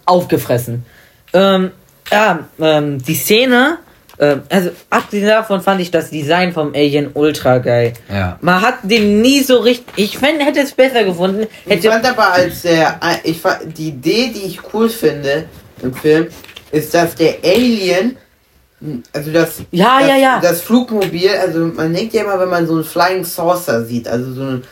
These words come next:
Speaker 3: Frisbee-Scheibe so, man denkt ja immer, ey, das ist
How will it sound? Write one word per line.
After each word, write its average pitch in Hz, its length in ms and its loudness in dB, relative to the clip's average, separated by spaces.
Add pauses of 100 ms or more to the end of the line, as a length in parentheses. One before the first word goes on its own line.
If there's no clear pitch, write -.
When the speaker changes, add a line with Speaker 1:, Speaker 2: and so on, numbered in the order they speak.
(180)
Speaker 3:
Frisbee-Scheibe 147 800 -4
so, 120 220 -4 (200)
man 143 120 -2
denkt 202 200 0
ja 185 180 2
immer, 208 240 -2 (340)
ey, 160 340 2 (480)
das 233 520 0 (340)
ist - 600 -2